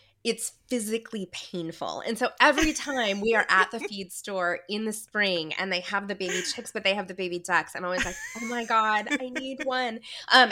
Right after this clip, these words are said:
Speaker 1: and now they don't lay as many eggs as chickens, which is why, I mean, most of us end up with chickens. But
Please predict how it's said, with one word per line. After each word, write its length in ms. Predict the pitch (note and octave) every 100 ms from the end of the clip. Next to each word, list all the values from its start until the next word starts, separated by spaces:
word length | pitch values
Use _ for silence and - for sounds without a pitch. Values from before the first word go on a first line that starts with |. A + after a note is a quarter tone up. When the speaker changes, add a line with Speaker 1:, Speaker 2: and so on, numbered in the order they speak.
| -
Speaker 1:
and 120 | C4
now 200 | B3+ B3
they 160 | A#3 A3+
don't 260 | C4 D4
lay 160 | B3 A#3+
as 140 | A#3 A3
many 220 | F#3 F3 -
eggs 460 | F3 C4 D4 E4+
as 160 | F4 F4
chickens, 480 | F#4+ F#4 F4+ F4 C4+
which 140 | A3
is 100 | G3+
why, 320 | E3 D#3+ D#3+ - -
I 40 |
mean, 160 | D3 E3
most 240 | - -
of 100 | -
us 80 | -
end 120 | G3+ G#3+
up 80 |
with 140 | A#3 -
chickens. 500 | D#4 C#4+ A3 G3 - -
But 340 | C4+ A3+ F3